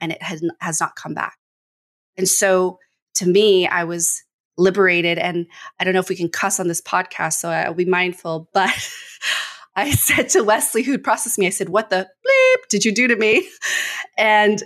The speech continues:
can we keep going?" And so I kept working with these tools and, and clearing things at rapid speed, things I'd been stuck around with for years. And after seven weeks, I literally heard the divine command. I heard, "You are meant to bring these tools into the world."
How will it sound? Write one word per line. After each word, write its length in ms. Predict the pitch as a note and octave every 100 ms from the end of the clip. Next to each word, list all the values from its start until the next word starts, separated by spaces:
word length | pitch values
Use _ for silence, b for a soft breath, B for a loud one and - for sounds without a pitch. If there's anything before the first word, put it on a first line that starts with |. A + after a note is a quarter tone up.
| -
can 200 | C4+ A3
we 100 | G#3+
keep 340 | - A3+ -
going?" 480 | G3 C4+ C4+ D#3 F3
And 120 | F#3
so 100 | -
I 80 | G#3
kept 440 | G3+ - - D#4 C4+
working 240 | C4 C4
with 100 | A3+
these 240 | F3+ E3+
tools 540 | - - B3 B3 B3+ - B B B B
and, 180 | - F#3+ F#3+ _ _
and 200 | G#3 G3 - _ -
clearing 540 | - A#3+ C#4 D4+ D4
things 180 | C#4 A#3+
at 100 | -
rapid 260 | F#3 F3+ F3+
speed, 340 | - F3+ D#3
things 180 | A3+ A#3
I'd 140 | C#4
been 140 | A3+ G3
stuck 380 | - - F#3+
around 280 | F#3+ F3 E3
with 240 | D#3+ D#3+ _
for 80 | -
years. 580 | E3 D#3 D#3+ D3 - - _ _ _ _ _ _ _ _ -
And 400 | G3 F#3+ F#3+ F3+ - _
after 680 | G3 G#3 G3+ A3+ G#3+ G#3+ G#3 -
seven 400 | - - G3 A#3
weeks, 280 | G#3 F#3+ -
I 100 | F#3
literally 440 | F3+ F3+ F#3 F#3 F#3+
heard 340 | - F3 E3+
the 60 | E3
divine 340 | E3 D#3+ D#3+
command. 340 | - D#3+ D#3 -
I 60 |
heard, 380 | E3 - E3 D#3+
"You 160 | - E3+
are 120 | D#3+
meant 360 | D#3+ D#3+ F3 -
to 100 | E3+
bring 180 | E3 D#3+
these 180 | D#3+
tools 240 | - D3+ D3+
into 160 | E3
the 80 | -
world." 320 | - - -